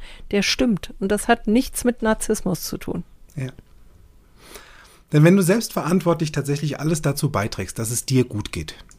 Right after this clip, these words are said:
Speaker 2: dass du gut gegessen, gut geschlafen, gut geträumt, dich selbst wieder wertgeschätzt hast und ganz lieb gehabt hast und alles
Speaker 1: Mhm.
Speaker 2: ist fein, wunderbar, dann ist es auch tatsächlich Latte, was von draußen kommt.
Speaker 1: Ja.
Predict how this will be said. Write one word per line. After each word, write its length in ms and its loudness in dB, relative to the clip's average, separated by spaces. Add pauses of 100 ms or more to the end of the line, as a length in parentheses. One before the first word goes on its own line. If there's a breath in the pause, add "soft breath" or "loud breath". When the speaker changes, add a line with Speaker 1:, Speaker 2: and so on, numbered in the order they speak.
(160)
Speaker 2:
dass 240 2
du 120 -6
gut 200 -8
gegessen, 400 -6
gut 180 -12
geschlafen, 540 -6
gut 180 -12
geträumt, 880 -6
dich 180 0
selbst 500 0
wieder 260 0
wertgeschätzt 680 -4
hast 200 -8
und 120 -4
ganz 240 4
lieb 220 4
gehabt 340 -6
hast 260 -16 (200)
und 140 0
alles 340 6
Speaker 1:
Mhm. 40 0
Speaker 2:
ist 140 -4
fein, 360 -4 (640)
wunderbar, 1200 2 (340 soft breath)
dann 160 -2
ist 120 2
es 120 0
auch 160 -2
tatsächlich 540 -4
Latte, 300 0
was 120 -2
von 160 -4
draußen 320 -10
kommt. 300 -18 (840 soft breath)
Speaker 1:
Ja. 140 2